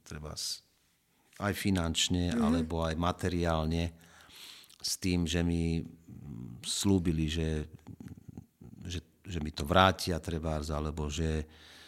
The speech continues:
Speaker 1: alebo, alebo iné, iné rady odo mňa žiadali, inú pomoc, e, pastoračnú a tak ďalej. A, a potom, keď, e,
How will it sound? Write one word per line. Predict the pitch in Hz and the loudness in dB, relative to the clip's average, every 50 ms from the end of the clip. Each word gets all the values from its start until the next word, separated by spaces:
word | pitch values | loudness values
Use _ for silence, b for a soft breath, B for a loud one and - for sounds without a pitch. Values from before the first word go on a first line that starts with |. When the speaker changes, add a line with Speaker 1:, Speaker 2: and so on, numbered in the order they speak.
| B B B B | B B B B
Speaker 1:
alebo, | - 82 82 78 85 85 82 | -6 -4 0 2 6 6 8
alebo | 85 85 90 73 78 80 | 8 8 6 4 6 8
iné, | 104 107 104 104 101 98 95 - | 8 10 10 10 10 10 8 6
iné | - 104 110 107 101 92 | 4 6 6 6 8 6
rady | 90 87 90 87 82 92 87 | 6 6 6 4 4 4 2
odo | 87 85 92 | 4 4 4
mňa | 82 82 82 82 80 | 4 4 4 2 2
žiadali, | 82 82 80 85 85 80 82 90 | 2 2 2 2 2 2 4 6
inú | 95 95 87 | 6 6 4
pomoc, | - - 90 85 82 82 80 - - - - | 4 4 2 4 4 2 2 0 -2 -4 -2
e, | - 82 85 82 80 80 - | -4 -4 -6 -6 -6 -6 -2
pastoračnú | - 98 98 92 - - 92 82 80 78 - - - 82 | 4 6 6 6 6 2 2 2 2 0 -2 -2 -2 -2
a | 80 - | -2 -2
tak | - 85 80 | -2 -4 -2
ďalej. | 78 85 82 85 85 82 78 | -2 -2 0 0 0 0 -2
A, | 78 B B B B B B B B B B B B B - | -4 B B B B B B B B B B B B B -16
a | - - | -12 -6
potom, | - - 85 - - 87 82 80 | -2 -2 0 2 4 2 2 2
keď, | - - 90 80 - | 2 2 0 0 0
e, | - - - | -2 -8 -6